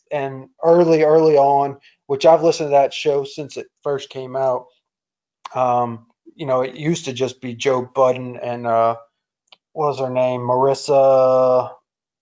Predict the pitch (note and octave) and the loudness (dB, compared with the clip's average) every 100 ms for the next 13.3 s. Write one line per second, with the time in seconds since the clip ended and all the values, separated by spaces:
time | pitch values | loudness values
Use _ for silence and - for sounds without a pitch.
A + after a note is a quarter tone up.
0 | _ _ _ _ _ - _ - E3 C#3 | _ _ _ _ _ -20 _ -4 -4 -2
1 | B2+ C3 B2+ B2 B2 A#2+ B2 B2 B2 - | -2 -2 0 0 0 -2 -2 -2 -4 -20
2 | _ _ _ _ - C#3 C3+ C3+ C3 C3 | _ _ _ _ -2 2 4 4 2 -2
3 | - _ D#3 D#3 D3+ C#3+ C#3+ C3+ C3+ C3+ | -16 _ -2 2 4 6 6 6 4 0
4 | - _ _ D#3+ D3+ D3+ - E3+ D#3+ C#3 | -12 _ _ -6 -2 -2 2 4 4 2
5 | D3 D3 D#3 F3 D#3 C3 B2+ D3 C#3 D3+ | 0 -2 -8 -10 -4 -4 -2 -2 0 -2
6 | C#3 C3+ C#3 D#3 C#3+ F#3 F3 - D3 C#3 | -2 -2 -2 0 2 2 2 0 -2 -2
7 | C3 B2 C3+ B2+ B2+ C#3 C#3 C#3 C3+ B2+ | -4 -4 -4 -4 -8 -8 -8 -8 -8 -6
8 | - A#2+ A#2+ - B2+ A#2+ A#2+ _ _ _ | -8 -8 -10 -8 -6 -6 -8 _ _ _
9 | _ _ C#3 D3+ C#3+ C#3 C3+ B2+ _ _ | _ _ 0 4 6 4 2 -2 _ _
10 | D#3 F3 A3 G3+ - D#3+ F3+ F#3 D#3 C#3 | 0 4 2 2 -6 0 2 2 -6 -8
11 | _ _ _ D#3+ D#3+ - E3 D#3 C#3+ C#3 | _ _ _ -20 _ -6 -4 0 2 4
12 | C3+ C3 C3+ C3 C#3+ D#3 C3+ C#3 - C#3+ | 4 0 -2 0 2 2 0 -4 -4 0
13 | D3+ D3 C3 | 0 -2 -10